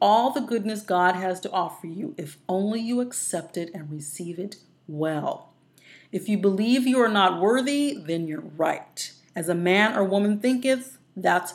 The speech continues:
powerful. You want to believe that you are worthy to receive all the good that God has in store for you. Otherwise, you push it away, the very thing that you want the most, and the dirt pollutes your spirit again.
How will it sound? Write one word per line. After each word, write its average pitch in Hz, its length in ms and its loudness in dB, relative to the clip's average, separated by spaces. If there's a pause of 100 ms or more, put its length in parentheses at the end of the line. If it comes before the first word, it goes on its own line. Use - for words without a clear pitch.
powerful. - 680 -4 (380)
You 208 260 2
want 269 200 4
to 254 60 4
believe 214 400 0
that 180 120 0
you 185 320 -4
are 196 320 8
worthy - 380 -2
to - 160 -6
receive 175 420 -4 (140)
all 202 240 6
the 254 100 0
good 202 320 0
that 185 140 -2
God 180 260 0
has 175 220 -6
in 180 80 -6
store 175 300 -4
for - 160 -16
you. 135 260 -8 (260)
Otherwise, 294 580 4
you 185 80 -2
push - 420 -6
it 269 80 -2
away, 247 420 2 (140)
the 185 80 0
very 190 380 4
thing 233 280 -2
that - 240 -4
you 202 100 -2
want 196 280 0
the 190 60 -4
most, 175 440 -4 (260)
and 160 120 -6
the 165 60 0
dirt 190 400 4
pollutes 196 400 -2
your 180 80 -6
spirit - 640 -6 (180)
again. 185 520 -2